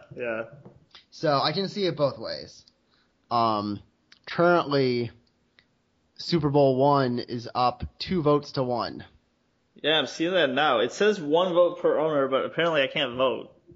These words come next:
Speaker 2: What do you mean you can't vote?
Speaker 1: It doesn't get, like, shouldn't I have radio buttons or something in here?
Speaker 2: Yeah.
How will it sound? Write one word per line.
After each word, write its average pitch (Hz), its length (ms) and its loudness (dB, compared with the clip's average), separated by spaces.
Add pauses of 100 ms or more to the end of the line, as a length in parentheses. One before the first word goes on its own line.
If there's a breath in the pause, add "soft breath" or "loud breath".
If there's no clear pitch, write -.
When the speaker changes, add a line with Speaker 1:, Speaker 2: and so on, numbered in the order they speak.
(560)
Speaker 2:
What 202 100 -4
do 381 60 2
you 415 40 2
mean 392 120 6
you 233 60 2
can't 131 360 -2
vote? 117 360 -2 (420)
Speaker 1:
It 131 140 -12
doesn't 196 260 -2
get, 180 160 -8
like, 151 200 0
shouldn't 175 220 -6
I 170 80 4
have 180 220 0
radio 165 320 0
buttons 175 320 -6
or 175 100 -6
something 180 280 -8
in 185 120 -10
here? 190 260 -8 (600)
Speaker 2:
Yeah. 180 440 -2